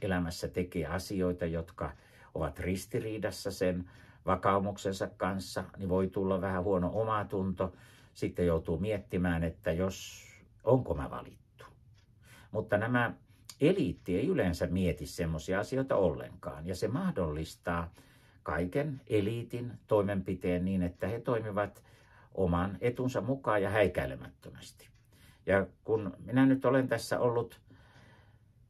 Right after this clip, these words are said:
koko sen ajan oikeastaan, kun sieltä, siellä Yhdysvalloissa aloin opiskella, niin tekemisissä näiden amerikkalaistenkin suuntien kanssa,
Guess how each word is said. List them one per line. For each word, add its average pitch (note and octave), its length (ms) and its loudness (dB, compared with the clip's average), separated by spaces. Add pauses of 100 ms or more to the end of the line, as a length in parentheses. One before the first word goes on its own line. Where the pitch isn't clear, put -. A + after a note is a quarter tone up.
(640)
koko A#2 300 6
sen G2 280 4
ajan A2+ 540 4
oikeastaan, D#2+ 800 -2 (260)
kun D#2+ 300 -4
sieltä, D#2 480 -6 (280)
siellä F2 260 -2
Yhdysvalloissa E2 720 -4
aloin E2 260 -4
opiskella, F2+ 640 0
niin F2 180 0
tekemisissä E2 720 -2
näiden D2 460 -6
amerikkalaistenkin A2+ 920 -4
suuntien A2+ 540 -2
kanssa, G#2 460 -4